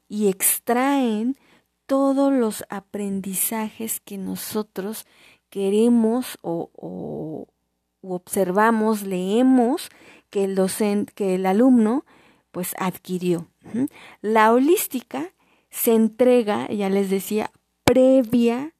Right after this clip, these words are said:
al alumno, previamente. Es una guía que contiene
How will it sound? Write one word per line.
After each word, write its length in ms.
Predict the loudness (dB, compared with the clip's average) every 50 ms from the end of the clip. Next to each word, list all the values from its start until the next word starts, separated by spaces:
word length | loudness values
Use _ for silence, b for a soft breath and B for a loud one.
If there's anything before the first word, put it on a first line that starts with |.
| _ _ _ _
al 320 | -14 -12 -10 -10 -10 -8
alumno, 800 | -6 -4 -2 0 2 4 4 4 4 4 2 0 -2 -2 -4 -4
previamente. 1000 | -2 2 2 2 4 2 2 2 2 2 2 4 4 4 4 2 0 -2 -6 -18 -18 b b b b b
Es 240 | b 0 0 0 0 _ _ _ _ _
una 280 | 2 4 4 4 4 2
guía 600 | 0 -4 -8 -6 -2 2 2 4 2 2 0 -4 -8 -10 b b b b b b b -6
que 180 | -6 -6 -4
contiene 840 | -2 -2 0 0 0 -2 -2 0 2 4 4 4 4 2 2 -2 -4